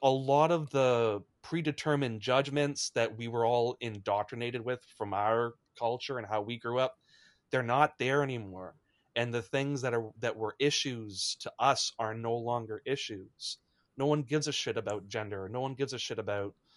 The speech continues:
sexuality. No one gives a shit about any of that. It's old people care about that. Young people don't care anymore. We've moved on to bigger problems, like, how am I gonna buy a house?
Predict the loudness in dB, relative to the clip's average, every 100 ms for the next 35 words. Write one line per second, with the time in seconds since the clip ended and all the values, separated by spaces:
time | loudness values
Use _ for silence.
0 | _ _ _ -8 -2 0 0 0 2 2
1 | 2 -2 -4 -4 -4 -4 -4 -2 -2 0
2 | -2 -2 0 2 4 2 0 -8 -4 -2
3 | 0 -2 -4 -10 -20 -20 _ 4 8 6
4 | 4 -4 -2 -4 -4 -4 -4 -4 -8 -8
5 | -8 -8 -10 -10 -2 -2 -2 -8 -6 -2
6 | -2 -4 -6 -4 -4 -6 -8 -8 -4 -2
7 | 0 2 2 2 0 2 2 0 0 0
8 | 0 -2 2 0 0 _ _ -4 4 6
9 | 6 4 4 4 6 6 6 6 4 -2
10 | -6